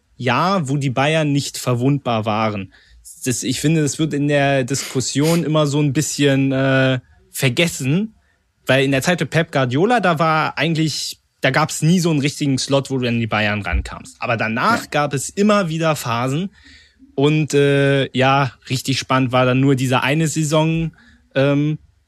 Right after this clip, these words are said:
Speaker 1: wo es dann bis zum letzten Spieltag dann auch erst entschieden wurde. Aber deswegen finde ich's immer schwierig zu sagen, ja, die Bayern sind schuld, dass die Meisterschaft nicht mehr spannend ist. Also seit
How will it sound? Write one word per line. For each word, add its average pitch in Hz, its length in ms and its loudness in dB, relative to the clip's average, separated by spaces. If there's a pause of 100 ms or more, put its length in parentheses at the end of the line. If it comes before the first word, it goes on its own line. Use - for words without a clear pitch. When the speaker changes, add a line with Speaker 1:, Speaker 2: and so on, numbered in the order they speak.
(220)
Speaker 1:
wo 120 80 -2
es 127 120 -2
dann 123 120 0
bis 127 140 -2
zum 127 120 0
letzten 123 280 -2
Spieltag 131 340 -4
dann 120 140 -4
auch 117 180 -6
erst 131 260 -4
entschieden 131 400 -2
wurde. 123 320 -2
Aber 123 460 2 (600)
deswegen 131 600 0 (200)
finde 156 220 -2
ich's 131 80 -2
immer 135 160 0
schwierig 143 440 -2
zu 123 120 -8
sagen, 131 400 -2
ja, 120 220 -4
die 123 60 -6
Bayern 120 280 0
sind 113 140 -6
schuld, 123 140 -4
dass 107 100 -8
die - 80 -8
Meisterschaft 113 560 -4
nicht 110 180 -8
mehr 110 120 -4
spannend 107 420 -6
ist. 107 200 -8
Also 107 180 -4
seit 117 500 -2